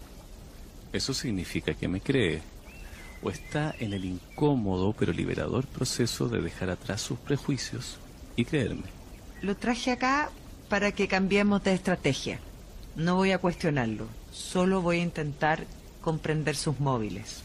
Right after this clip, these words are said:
Speaker 2: ¿Me parece?
Speaker 1: Me parece perfecto. ¿Qué quiere hacer?
Speaker 2: Quiero que me cuente su vida.
Speaker 1: ¿Cómo podría negarme? Dicen que el mayor placer de un ser humano es contar su vida al otro.
Speaker 2: La verdadera.
Speaker 1: La verdadera.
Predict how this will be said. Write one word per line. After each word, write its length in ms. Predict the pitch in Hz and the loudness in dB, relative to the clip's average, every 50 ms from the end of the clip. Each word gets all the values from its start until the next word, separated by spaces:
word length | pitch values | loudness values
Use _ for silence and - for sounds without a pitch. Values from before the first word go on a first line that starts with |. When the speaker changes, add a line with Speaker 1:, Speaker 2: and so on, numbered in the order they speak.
| - - - | -14 -10 -8
Speaker 2:
¿Me 40 | - | -4
parece? 420 | 139 143 160 175 - - 254 277 - - - - - | -2 0 0 0 -2 -2 -4 -4 -6 -10 -14 -10 -6
Speaker 1:
Me 100 | 117 104 | -4 -4
parece 320 | - 92 85 80 - - - | -2 -2 -2 0 -2 -2 -2
perfecto. 600 | - - - - - 78 - - - - - - - - - - - - - - | -4 -4 -4 -2 -4 -4 -6 -6 -14 -14 -14 -14 -14 -14 -14 -14 -16 -16 -6 0
¿Qué 100 | - 131 | 0 2
quiere 180 | - 131 107 82 | 4 4 2 2
hacer? 240 | - - - - - - - - - - - - - - - - - - | 2 0 -2 -4 -6 -8 -12 -14 -16 -16 -16 -16 -16 -16 -16 -16 -6 0
Speaker 2:
Quiero 240 | - 208 196 214 202 | 2 4 4 4 4
que 120 | - 214 | 4 2
me 120 | 208 208 202 | 2 2 2
cuente 380 | - 202 202 202 - 214 202 | 0 0 0 0 0 -2 -2
su 160 | - - 196 | 0 0 0
vida. 340 | 175 185 170 139 123 123 120 - - - - - - - - - 135 - - - - - - - - - - - - - - - - - - | 2 2 2 2 2 0 -2 -6 -14 -18 -18 -16 -16 -12 -8 -8 -6 -6 -8 -12 -14 -16 -16 -16 -16 -16 -16 -16 -16 -16 -16 -16 -16 -12 -6
Speaker 1:
¿Cómo 220 | - - - 131 117 | -4 -4 -2 -2 -2
podría 380 | - 123 113 107 107 110 107 | 2 2 2 4 4 4 4
negarme? 480 | 104 101 98 98 107 120 143 147 110 107 113 - - - - - - - - - - - - - - | 2 2 0 -2 -2 -2 -2 -4 -6 -8 -8 -10 -12 -16 -18 -16 -16 -16 -16 -16 -16 -16 -16 -10 -4
Dicen 260 | 131 120 - - 143 120 | -2 0 2 2 0 0
que 120 | - 131 | 2 2
el 60 | 117 110 | 2 4
mayor 340 | 104 101 92 92 101 101 | 4 4 4 4 4 4
placer 420 | - - 107 101 - - - 107 98 | 2 0 0 0 0 2 0 0 0
de 80 | 104 | 0
un 60 | 110 104 | -2 -2
ser 180 | - - 95 | 0 0 0
humano 360 | 92 90 87 87 92 110 131 | 2 2 2 0 0 0 -2
es 80 | 131 120 | -2 -2
contar 320 | - 92 87 - - 82 78 | -4 -6 -6 -2 -2 -2 -2
su 200 | - - - 87 | -2 -4 -6 -4
vida 240 | 82 80 80 82 82 | -2 -2 0 -2 -2
al 80 | 82 69 | -2 -2
otro. 200 | 69 - - - - - - - - - - - - - | -4 -4 -6 -12 -14 -16 -16 -16 -16 -16 -16 -16 -12 -6
Speaker 2:
La 120 | 139 139 135 | -4 -2 0
verdadera. 600 | 139 135 139 143 139 139 143 143 135 123 117 117 - - - - - - - - - - - - - - 82 | 0 0 0 2 2 2 2 2 2 0 -2 -8 -8 -14 -16 -16 -16 -16 -16 -16 -16 -16 -16 -16 -16 -14 -14
Speaker 1:
La 60 | 78 | -12
verdadera. 480 | 71 71 69 67 65 76 101 117 - | -12 -10 -8 -6 -4 -2 -2 -2 -2